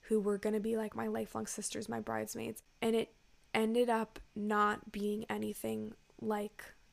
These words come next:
I thought it was going to be. But that doesn't necessarily mean that it won't be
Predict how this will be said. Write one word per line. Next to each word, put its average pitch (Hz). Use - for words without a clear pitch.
I 214
thought -
it -
was -
going -
to -
be. -
But 240
that 220
doesn't 226
necessarily 233
mean 214
that 208
it 214
won't 196
be 196